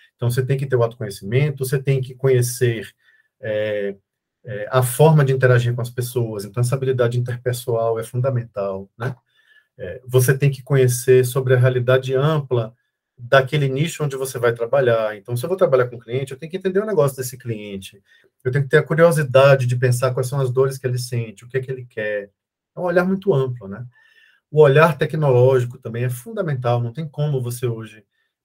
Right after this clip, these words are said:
prescindir de olhar para o que existe de impacto da tecnologia na sua profissão jurídica, se você vai trabalhar nela. É,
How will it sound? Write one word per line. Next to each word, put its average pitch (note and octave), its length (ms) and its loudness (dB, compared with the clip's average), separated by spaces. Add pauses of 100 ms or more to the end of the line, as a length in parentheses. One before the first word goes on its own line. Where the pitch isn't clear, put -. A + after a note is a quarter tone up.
prescindir C#3+ 680 0
de C3+ 140 -2
olhar C3+ 300 4
para D#3 100 -4
o C3 60 -2
que C#3+ 120 -6
existe B2 500 -6
de A#2+ 120 -6
impacto B2 480 -2
da A#2+ 120 -4
tecnologia A#2 840 -8
na B2+ 100 0
sua A#2+ 180 -4
profissão A2+ 380 -12
jurídica, G2+ 500 -20
se - 100 -20
você G2 220 -20
vai F#2+ 120 -16
trabalhar F#2+ 340 -16
nela. F#2 280 -20 (760)
É, F2 280 -14